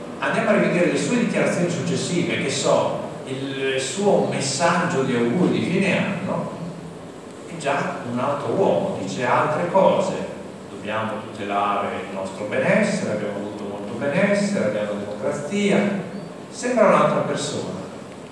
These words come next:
ma che cosa è successo nel frattempo? Se noi andiamo a rivedere nell'elenco degli incontri, eh, del Quirinale,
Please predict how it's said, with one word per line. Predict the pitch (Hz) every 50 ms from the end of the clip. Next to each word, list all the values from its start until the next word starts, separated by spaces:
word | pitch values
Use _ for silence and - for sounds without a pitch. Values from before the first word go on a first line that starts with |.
| - -
ma | - 190 -
che | - - - -
cosa | 127 131 120
è | 98
successo | - - - - - - - - - - 107
nel | 107 - - -
frattempo? | - 104 104 98 - - 190 - - - - - - - - - - - - - - - - - - - - - - - - -
Se | - -
noi | - -
andiamo | 247 190 170 151 143
a | 135
rivedere | 135 135 135 135 127 127 123 110 104 104 104 107 104 104 104 104 104 104
nell'elenco | 120 - - - 143 147 147 151 156 160 156 139 123 117 117 117 117 110
degli | 110 117 113 113 120 120 120 -
incontri, | - 127 143 139 123 - - - - - - - - 69 - - - - - - - - - - - -
eh, | - 113 110 110
del | 117 131 127 117 113
Quirinale, | 113 120 113 107 107 104 104 - 107 104 - - 107 - - - -